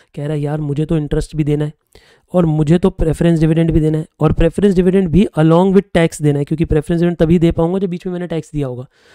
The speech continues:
तो प्रेफरेंस डिविडेंड along with tax।" तो वो कहता है, "मुझे तो इन दोनों की टेंशन है।" तो हमने पूछा, "अच्छा, तेरे को कितनी टेंशन है?" कह रहा है कि भगवान इतने पैसे दे दे कि ये दोनों पे कर सकूं, कम से कम इतने तो पे कर दे कि भले ही मेरे पास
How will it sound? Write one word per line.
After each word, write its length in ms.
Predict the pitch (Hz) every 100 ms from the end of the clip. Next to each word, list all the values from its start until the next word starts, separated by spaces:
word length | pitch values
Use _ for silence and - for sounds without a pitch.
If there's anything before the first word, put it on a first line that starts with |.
| _ -
तो 60 |
प्रेफरेंस 400 | 160 160 - 180
डिविडेंड 300 | 180 185 175
along 200 | 160 160
with 120 | 160 156
tax।" 200 | 143 -
तो 80 | 170
वो 120 | 190
कहता 240 | 180 175
है, 40 | 196
"मुझे 280 | 175 175
तो 220 | 202 - -
इन 180 | 240 226
दोनों 240 | 202 190
की 100 | 180
टेंशन 360 | 170 139 143 131
है।" 80 | - _ _ _ _ _ _ _ _ -
तो 80 |
हमने 200 | 135 156
पूछा, 220 | 170 175 196
"अच्छा, 220 | - 190
तेरे 200 | - 175
को 120 | 196
कितनी 300 | 196 190 202
टेंशन 320 | 190 185 190
है?" 120 | 190 -
कह 80 | 165
रहा 100 | 175
है 60 |
कि 100 | 175
भगवान 420 | 160 131 143 175 165 _ _ _ -
इतने 280 | 185 208
पैसे 300 | 214 190 202
दे 160 | 170 156
दे 180 | 151 202 _ -
कि 80 |
ये 260 | 190 143 196
दोनों 220 | 220 214
पे 160 | 196 180
कर 120 | 156
सकूं, 260 | 123 123 127 _ -
कम 100 | 160
से 140 | 151
कम 120 | 190 180
इतने 240 | 180 196
तो 80 | 202
पे 180 | 180 170
कर 160 | 147
दे 160 | 147 202 _ _ -
कि 80 | 214
भले 320 | 143 135 170
ही 80 | 208
मेरे 180 | 208
पास 260 | 208 220